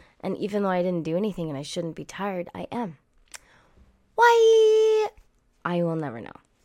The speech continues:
But anyways, good morning energy. Have that attitude. You can't force yourself, I guess. It is what, it is.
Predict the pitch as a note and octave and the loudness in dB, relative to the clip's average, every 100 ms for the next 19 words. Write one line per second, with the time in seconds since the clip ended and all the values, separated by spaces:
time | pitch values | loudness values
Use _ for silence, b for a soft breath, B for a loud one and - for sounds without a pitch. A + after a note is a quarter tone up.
0 | _ b b b b b b b b _ | _ b b b b b b b b _
1 | F3 E3+ D#3 - - - - _ _ _ | -6 -6 -6 -12 -20 -20 -20 _ _ _
2 | _ - G#3 A3+ A#3+ _ - F3+ G3 G3+ | _ -6 -4 -4 -8 _ -8 -6 -4 -6
3 | - - F#3 E3 - - _ _ _ _ | -10 -8 -6 -6 -8 -18 _ _ _ _
4 | _ _ - G#3 A3+ A#3 _ - F#3 G#3 | _ _ -2 0 0 -6 _ -4 -2 -2
5 | - _ - F#3+ F3 - - - _ _ | -6 _ -4 -4 -4 -8 -14 -16 _ _
6 | _ _ b b b b b b b b | _ _ b b b b b b b b
7 | F3+ E3+ D3 - A2+ - - - G3 - | -8 -8 -10 -12 -14 -14 -16 -16 -14 -16
8 | - F#3+ - - E3+ - D3 _ _ _ | -14 -16 -16 -14 -16 -16 -18 _ _ _
9 | _ C#3+ G#3 F#3 D#3 D3+ E3+ - | _ 2 2 0 -4 -4 -8 -10